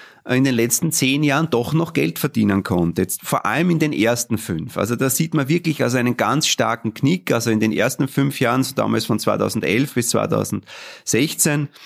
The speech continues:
da konnte man noch wirklich sauber verdienen dran, weil die Renditen ja gefallen sind und es bedeutet zusätzliche Kursgewinne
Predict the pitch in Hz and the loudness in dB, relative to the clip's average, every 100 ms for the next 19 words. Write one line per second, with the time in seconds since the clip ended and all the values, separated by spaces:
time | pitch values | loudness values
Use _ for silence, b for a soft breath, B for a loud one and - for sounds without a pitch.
0 | B B B B - 117 - 135 - 160 | B B B B -2 0 0 0 0 2
1 | 143 135 127 - 120 - 175 - - - | 2 2 0 0 0 2 -2 -2 -8 -2
2 | - 95 147 156 147 120 117 131 170 156 | 0 0 2 0 0 -2 0 2 0 0
3 | 120 147 147 110 113 113 110 107 104 143 | 0 2 2 2 2 2 4 2 0 -2
4 | - 120 - - 85 107 147 147 139 113 | 0 0 -2 -4 0 0 2 2 2 -2
5 | - 107 117 104 117 - 131 127 117 - | -4 -2 2 0 0 -4 -4 -2 -2 -4
6 | 113 113 - 139 - 131 123 127 120 | -4 -2 0 0 2 2 4 4 2